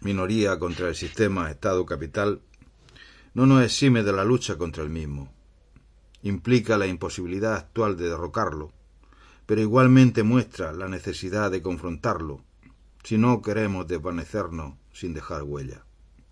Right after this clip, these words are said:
Estamos abocados a desafiarlo, a la vez que soportamos convivir con él de la manera más esquiva posible,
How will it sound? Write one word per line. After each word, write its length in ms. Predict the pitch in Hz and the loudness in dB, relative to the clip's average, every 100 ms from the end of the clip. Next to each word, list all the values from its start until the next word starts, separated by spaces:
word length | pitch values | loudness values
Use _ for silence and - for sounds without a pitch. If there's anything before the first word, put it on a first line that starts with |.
| _ _ _ _ _ _ - - - - _ - | _ _ _ _ _ _ -20 -20 -20 -20 _ -18
Estamos 420 | 85 117 117 113 | -4 0 2 2
abocados 640 | 107 101 - 113 113 113 - | 2 0 0 0 0 -2 -4
a 140 | 110 | -4
desafiarlo, 800 | 104 87 95 87 110 110 92 85 78 _ - - _ - - | -2 -2 -4 -2 0 0 -2 -6 -10 _ -20 -20 _ -18 -10
a 100 | 98 | -4
la 100 | 95 | 0
vez 180 | 117 120 | 0 0
que 120 | 120 | -2
soportamos 600 | 113 101 92 127 113 104 | -2 -4 0 2 2 0
convivir 440 | 98 90 90 107 | -4 -4 -2 -2
con 180 | 104 92 | -2 -4
él 260 | 92 76 - - _ - - - - | -4 -6 -10 -20 _ -20 -20 -18 -6
de 80 | 98 | -4
la 100 | 95 | -2
manera 340 | 101 117 113 | 0 2 2
más 240 | 101 101 | 0 -2
esquiva 340 | 82 - 95 80 | -4 -4 -2 -4
posible, 540 | - 101 78 67 65 | -6 -8 -8 -10 -14